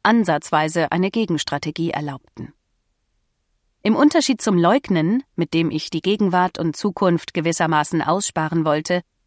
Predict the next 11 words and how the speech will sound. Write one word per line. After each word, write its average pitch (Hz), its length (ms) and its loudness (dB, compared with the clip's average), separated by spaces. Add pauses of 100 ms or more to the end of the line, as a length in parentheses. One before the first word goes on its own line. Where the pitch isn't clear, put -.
(160)
ist 226 180 0
mir 269 140 6
mittlerweile 240 500 4
bewusst, 190 440 0 (280)
dass 220 140 0
die 247 100 0
Vergangenheit 220 840 2
nicht 190 320 0
korrigiert 185 540 -2
werden 151 220 -4
kann 156 240 -6